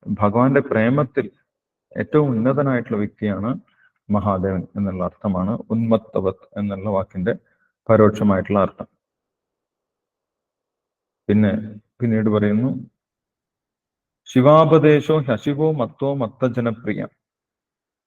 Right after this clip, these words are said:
ശിവാപദേശ ഹശിവോ, അതിന്റെ നേരിട്ടുള്ള അർത്ഥം ശിവാപദേശം, ശിവൻ എന്ന ഈ വ്യക്തിക്ക്, മഹാദേവന് പേര് മാത്രമേ ഉള്ളൂ.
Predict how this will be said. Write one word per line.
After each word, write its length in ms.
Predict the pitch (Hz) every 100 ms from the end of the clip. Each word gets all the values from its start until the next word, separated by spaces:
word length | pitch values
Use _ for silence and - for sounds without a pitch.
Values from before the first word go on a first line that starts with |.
| _ _ _ _ _ _
ശിവാപദേശ 920 | _ 131 135 151 147 143 127 127 123
ഹശിവോ, 600 | 131 135 110 - 110 95 - _ _ _ -
അതിന്റെ 240 | 104 110
നേരിട്ടുള്ള 500 | 113 107 117 117 123
അർത്ഥം 340 | 110 110 131 - - _ _ _ _ _ -
ശിവാപദേശം, 920 | 135 147 165 160 143 123 113 107 - _ _
ശിവൻ 440 | 120 120 151 160
എന്ന 560 | 135 127 127 139 165 - _ _ _ _ _ _ _ _ _ _ -
ഈ 120 | 120
വ്യക്തിക്ക്, 480 | 120 120 117 107 101
മഹാദേവന് 800 | 104 110 113 120 117 127 160 - _ _ _
പേര് 280 | 131 131 160
മാത്രമേ 500 | 175 147 135 131 123
ഉള്ളൂ. 260 | 98 -